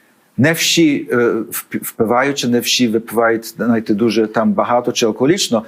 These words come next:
але як я маю десь презентацію, питаю, що, «А чи тут хтось є, що не п'є?» Ніхто до руки не підносить. Знаєте, в Америці, як, як це саме питання, то десь, може, два чи п'ять відсотків людей просто не п'ють.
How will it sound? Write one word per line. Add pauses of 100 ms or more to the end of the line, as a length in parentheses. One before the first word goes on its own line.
(160)
але (280)
як
я
маю
десь
презентацію,
питаю,
що,
«А
чи
тут
хтось
є, (380)
що
не
п'є?» (160)
Ніхто
до
руки
не
підносить. (760)
Знаєте, (220)
в
Америці, (220)
як,
як
це
саме
питання,
то
десь,
може,
два
чи
п'ять
відсотків
людей
просто
не
п'ють.